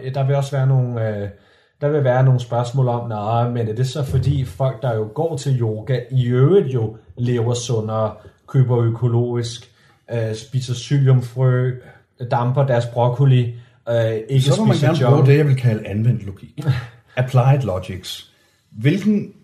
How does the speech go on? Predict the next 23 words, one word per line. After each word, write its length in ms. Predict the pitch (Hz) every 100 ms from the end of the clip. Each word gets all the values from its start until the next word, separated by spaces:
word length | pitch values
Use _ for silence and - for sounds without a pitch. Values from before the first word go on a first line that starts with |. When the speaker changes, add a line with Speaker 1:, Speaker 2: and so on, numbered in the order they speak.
| _ _ _ -
Speaker 2:
indvirkning 640 | 143 160 147 131 131 104
har 240 | 113 131 131
broccoli 600 | 92 101 127 101 98 95 -
på 160 | - 101
din, 220 | 104 98 98
øh, 380 | 92 90 90
mobilitet? 680 | 92 92 90 92 - - 147 135 - 143 185 -
Speaker 1:
<laughs> 460 | - 135 - 135 139
Speaker 2:
Ikke 260 | 147 156
en 160 | 156 143
skid. 220 | - 170 - - - 196 - 208 123
Broccoli 480 | 127 170 196 151 123
gør 120 | 123 117 -
intet 500 | 156 175 165 123 110
ved, 300 | 110 117 123
om 160 | 117 113
du 120 | 110
har 140 | 107
ondt 160 | 107 110
i 20 |
skuldrene 400 | 110 - 104 117
eller 140 | 92 85
ej. 140 | 85